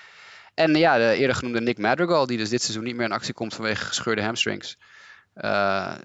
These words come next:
voormalig, eh, first round pick, vierde overall in tweeduizend achttien, zeg ik even uit mijn hoofd. Ehm, veel gespeeld in de majors dit jaar tot hij geblesseerd raakte. Hoog slaggemiddelde, maar geen power. Eh, zijn defense zou heel goed zijn, dat hebben we helemaal nog niet gezien. Dat is eigenlijk gewoon een heel slechte verdediger. Zijn honk lopen, rammelt aan alle kanten.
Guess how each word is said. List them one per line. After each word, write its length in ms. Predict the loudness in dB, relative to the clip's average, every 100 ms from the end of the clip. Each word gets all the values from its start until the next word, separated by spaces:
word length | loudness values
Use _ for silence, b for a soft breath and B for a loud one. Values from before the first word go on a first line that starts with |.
| -18
voormalig, 600 | -8 -2 2 2 2 -2
eh, 260 | 0 0 0 -4 _ -16
first 760 | -12 -10 -12 -12 -2 0 2
round 240 | 0 0
pick, 220 | -2 -4 -4 -10
vierde 460 | -8 -8 0 2 2
overall 560 | 2 0 2 2 2
in 120 | -2 -4
tweeduizend 400 | -2 -2 -2 -4
achttien, 320 | -4 -6 -8
zeg 140 | -8
ik 80 | -6
even 160 | -6 -6
uit 80 |
mijn 120 | -6 -8
hoofd. 220 | -10 -18 B B B B B B B
Ehm, 540 | -6 -2 0 0 -2 -4 -14 _ _ _ _ _ _ _ _ _ _ _
veel 280 | 0 2
gespeeld 300 | 2 2 0
in 60 | 2
de 120 | 2
majors 200 | 2 2
dit 100 | 0
jaar 160 | 2 0
tot 140 | -2
hij 80 | -4
geblesseerd 360 | 0 2 2 2
raakte. 300 | 0 0 -2
Hoog 280 | 0 0
slaggemiddelde, 600 | 2 0 0 -2 0 0
maar 120 | 0 -2
geen 300 | 0 -2 2
power. 480 | 4 6 4 2 _ _ _ _ _
Eh, 380 | -2 0 2 0
zijn 200 | -2 -2
defense 360 | -2 0 -2 0
zou 140 | 2
heel 100 | 0
goed 180 | -2 -2
zijn, 180 | 0 0
dat 120 | -2
hebben 180 | -2 -2
we 60 |
helemaal 240 | 0 2 2
nog 100 | 2
niet 100 | -2
gezien. 300 | -2 -8 -8
Dat 80 |
is 60 | -8
eigenlijk 140 | -8 -6
gewoon 140 | -2
een 100 | 0
heel 100 | 0
slechte 220 | -4 -6
verdediger. 500 | -6 -6 -4 -6 -8
Zijn 180 | -6 -2
honk 140 | 0
lopen, 420 | 2 2 2 0 0
rammelt 280 | 0 -2
aan 80 | -2
alle 160 | -2 -2
kanten. 320 | -4 -6 -12